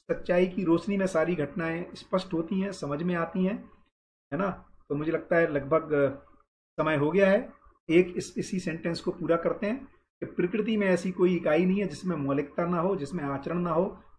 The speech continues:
इससे यह भी ध्यान दिला रहे हैं कि मानव में भी कुछ ना कुछ मौलिकता होगी ही, इसीलिए उसको कहा कि मानव में मानवत्व ही उसका आचरण है, जिसकी स्थापना उसमें होगी,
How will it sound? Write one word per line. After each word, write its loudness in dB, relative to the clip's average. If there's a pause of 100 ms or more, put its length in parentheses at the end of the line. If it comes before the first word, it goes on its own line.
इससे 0
यह 4
भी 0
ध्यान 0
दिला 2
रहे 2
हैं 0 (520)
कि 2
मानव 4
में 2
भी 2
कुछ -4
ना 2
कुछ -4
मौलिकता -2
होगी 2
ही, 0 (300)
इसीलिए -2
उसको 0
कहा 0
कि -4
मानव 0
में 2
मानवत्व 0
ही 6
उसका -4
आचरण -2
है, -4 (300)
जिसकी -6
स्थापना -2
उसमें -2
होगी, -2